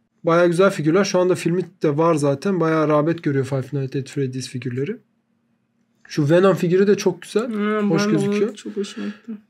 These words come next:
Speaker 1: Bu Hannibal Lecter'ın bir tanesi çok değerliydi. Bu o çok değerli olan mı bilmiyorum. Şu an aklımda değil fiyatları. Şu Michael Myers figürü de bayağı güzel. Hmm, bakalım.
Speaker 2: Az
Speaker 1: Bu
Speaker 2: önceki
Speaker 1: biraz şey
Speaker 2: kalan
Speaker 1: var.
Speaker 2: şey buna güzel olur.
Speaker 1: Hı hı.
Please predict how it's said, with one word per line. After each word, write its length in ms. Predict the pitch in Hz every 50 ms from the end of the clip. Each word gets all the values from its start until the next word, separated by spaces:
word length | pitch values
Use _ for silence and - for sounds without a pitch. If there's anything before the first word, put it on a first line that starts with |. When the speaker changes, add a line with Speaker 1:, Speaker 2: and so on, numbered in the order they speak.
| _ _
Speaker 1:
Bu 80 | - 165
Hannibal 360 | 147 170 196 208 214 214 220
Lecter'ın 640 | 226 226 214 220 - 220 226 254 269 269 240 202 190
bir 100 | 202 202
tanesi 440 | - 214 220 220 226 214 - 233
çok 300 | - - 226 226 226 -
değerliydi. 500 | - 190 190 180 180 180 190 190 262 226 208
Bu 140 | 220 214 208
o 60 | 202
çok 300 | 196 - 214 208 208 208
değerli 240 | 208 202 196 196 196
olan 260 | 185 185 190 190 202
mı 160 | 226 233 208
bilmiyorum. 560 | 190 196 196 190 170 147 139 139 139 170 170 170
Şu 120 | - - 170
an 120 | 170 170
aklımda 400 | 180 170 147 - - 170 165 160
değil 100 | 185 202 190
fiyatları. 600 | - 165 151 135 127 - - 151 170 233 - - _ _ _ _ _ _ _ _ _ _ _ _ _ _ _ _ _ _ _ _ _
Şu 160 | - - 160
Michael 280 | 170 170 170 165 165 180 180 180
Myers 340 | 175 170 170 165 165 -
figürü 300 | - - 160 156 165 165
de 120 | 160 156 139
bayağı 240 | 139 127 127 123 123
güzel. 280 | 120 123 139 170 214 - _ _ _ _ _ _ _ _ _ _ _ _ _ _ _ _ _ _ _ _ _ _ _ _ _ _ _ _ _ _ _ _ _ _ _ _ _ _ _ _
Hmm, 300 | 156 151 147 143 147 151
bakalım. 340 | 147 - - 143 147 185 220
Speaker 2:
Az 200 | 233 226 233 226
Speaker 1:
Bu 40 | 226
Speaker 2:
önceki 200 | 196 220 185 170
Speaker 1:
biraz 280 | 196 233 269 247 - - 226
şey 100 | 214 202
Speaker 2:
kalan 120 | 185 165
Speaker 1:
var. 40 | 139
Speaker 2:
şey 260 | 117 - 220 214 208
buna 200 | 202 196 196 196
güzel 320 | 196 196 196 190 185 175 165
olur. 240 | 160 151 156 196 - -
Speaker 1:
Hı 140 | 147 143 143
hı. 260 | 135 160 175 202 202